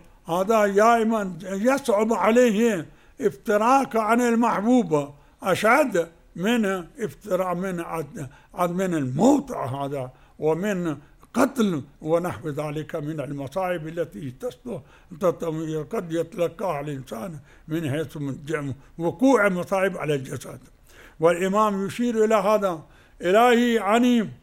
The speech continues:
بل أني أحبك، وأني، بل أنت فيها هذا في، في حواسي وفي، في كل،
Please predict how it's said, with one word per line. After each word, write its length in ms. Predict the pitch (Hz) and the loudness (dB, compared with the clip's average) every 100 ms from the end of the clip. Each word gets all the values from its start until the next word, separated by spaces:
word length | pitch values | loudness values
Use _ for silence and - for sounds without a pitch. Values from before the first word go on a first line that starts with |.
| _ - | _ -14
بل 280 | 143 170 220 | -2 2 4
أني 580 | 240 220 202 214 247 247 | 4 4 2 2 2 2
أحبك، 640 | 214 170 247 240 233 196 - - _ _ | 2 0 -2 0 2 2 -2 -20 _ _
وأني، 880 | 147 180 185 240 240 254 233 190 190 147 - _ | -6 -4 -2 0 2 4 4 2 -2 -8 -18 _
بل 280 | 165 202 233 | -2 2 6
أنت 540 | 247 226 214 233 226 | 6 6 2 0 0
فيها 680 | 240 - 262 269 185 190 175 - _ 170 | -2 0 2 2 2 0 -4 -14 _ -4
هذا 480 | 175 220 226 240 | 0 2 4 2
في، 440 | 226 254 247 220 170 - _ - 165 180 165 127 147 - | 2 0 0 0 -2 -10 _ -14 -10 -4 -2 -4 -8 -10
في 320 | 202 233 220 | 0 2 2
حواسي 800 | 131 165 202 269 240 240 214 139 - _ - | 2 4 6 6 4 2 -2 -4 -12 _ -4
وفي، 680 | 196 196 247 254 240 226 - - - 180 175 - 170 | -2 0 2 4 4 2 -2 -12 -8 -4 -4 -4 -6
في 240 | 226 214 | -2 -2
كل، 600 | - 285 302 247 240 202 | -2 0 4 6 6 4